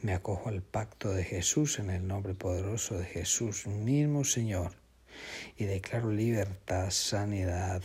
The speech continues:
paz, amor, abundancia, prosperidad en mis finanzas, prosperidad en mi ministerio, prosperidad en mi,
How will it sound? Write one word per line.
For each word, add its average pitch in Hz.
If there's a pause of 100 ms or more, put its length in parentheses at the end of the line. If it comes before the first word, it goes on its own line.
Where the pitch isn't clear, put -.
(200)
paz, 101
amor, 101
abundancia, 95
prosperidad 95 (420)
en 95
mis 90
finanzas, 104
prosperidad 95
en 104
mi 98
ministerio, 101
prosperidad 101 (420)
en 101
mi, 104